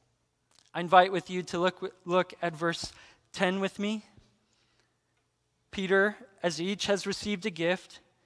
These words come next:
use it to serve one another as good stewards of God's varied grace." The return of Jesus calls elect exiles to use their gifts.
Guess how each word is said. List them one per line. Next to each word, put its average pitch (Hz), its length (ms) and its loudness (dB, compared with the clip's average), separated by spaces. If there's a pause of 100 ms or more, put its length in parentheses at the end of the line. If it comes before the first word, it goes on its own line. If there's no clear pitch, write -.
(100)
use 233 320 -4
it - 300 -10 (340)
to 185 100 -12
serve 175 400 0
one 160 160 0
another 151 440 -2 (880)
as 170 200 0
good 196 220 2
stewards 190 680 0 (200)
of 160 200 -4
God's 180 600 6 (260)
varied 160 600 -2 (240)
grace." 160 640 -2 (920)
The 160 80 -4
return 202 520 2
of 214 220 -2
Jesus 160 580 -4
calls 170 680 2
elect 151 480 -2
exiles 139 720 -6
to - 160 -14
use 147 600 -8 (300)
their 156 160 -2
gifts. 156 640 -4